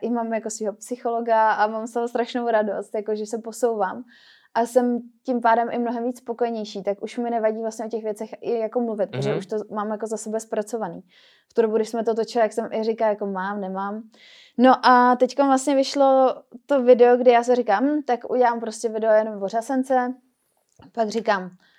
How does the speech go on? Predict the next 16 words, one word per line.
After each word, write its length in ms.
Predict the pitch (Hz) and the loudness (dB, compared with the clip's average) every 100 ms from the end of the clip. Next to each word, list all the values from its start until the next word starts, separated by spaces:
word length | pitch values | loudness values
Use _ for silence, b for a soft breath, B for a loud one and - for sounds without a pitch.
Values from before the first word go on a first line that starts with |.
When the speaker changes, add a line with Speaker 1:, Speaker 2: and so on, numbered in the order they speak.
| _ - | _ -14
Speaker 1:
„Tak 100 | 202 | -8
mám 180 | 202 214 | -8 -6
to 100 | 247 | -2
tam 240 | 277 269 | 0 2
říct 240 | 262 269 269 | 0 -4 -4
nebo 240 | 262 185 | -2 -4
ne? 140 | 185 | -2
Tak 160 | 240 262 | 0 2
já 140 | 294 | 2
to 140 | 190 170 | 2 -2
řeknu.“ 360 | 185 185 202 | -6 -8 -2
Tak 140 | 220 285 | 2 4
to 60 | 302 | 6
bylo 120 | 277 | 8
takový 300 | 302 302 285 | 6 4 4
jako, 180 | 269 | 6